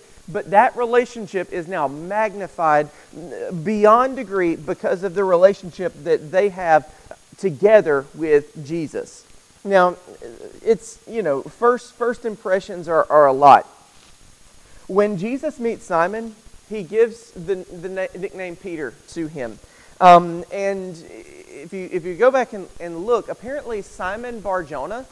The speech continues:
actually had some kind of connotation that, that you were unstable as mud. Now, I don't know if that had to do with Simon himself or if that was just the name. Um, but anyway, what was following Simon around was that he was,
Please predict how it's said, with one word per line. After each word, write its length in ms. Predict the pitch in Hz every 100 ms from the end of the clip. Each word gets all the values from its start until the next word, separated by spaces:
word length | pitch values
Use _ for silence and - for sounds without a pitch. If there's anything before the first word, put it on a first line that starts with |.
| - - -
actually 400 | 190 202 262 247
had 560 | 214 220 208 196 160 170
some 240 | - 233
kind 180 | 233 226
of 120 | 175
connotation 800 | - 190 202 - 196 196 240 233
that, 180 | 202 160
that 100 | 185
you 140 | 180
were 140 | 185 185
unstable 580 | 185 190 208 202 196 156
as 100 | 143
mud. 320 | 165 151 107 - - -
Now, 160 | 190 190
I 20 |
don't 120 | 196
know 80 | 208
if 80 | 208
that 120 | 226
had 180 | - 196
to 60 | 185
do 180 | 180 196
with 280 | 170 -
Simon 400 | - 208 226 240
himself 580 | 190 165 156 247 254 247
or 60 | 202
if 80 | 170
that 140 | 175
was 120 | 180
just 360 | - - 214 -
the 80 | 202
name. 380 | 156 143 220 262 - _
Um, 180 | 208 185 -
but 260 | 165 202 -
anyway, 420 | 262 302 170 160
what 280 | - 180 -
was 120 | 233
following 600 | - 247 294 254 233 214
Simon 400 | - 240 262 220
around 380 | 185 254 220 202
was 120 | 190
that 160 | 196 160
he 180 | 202
was, 320 | 226 214 185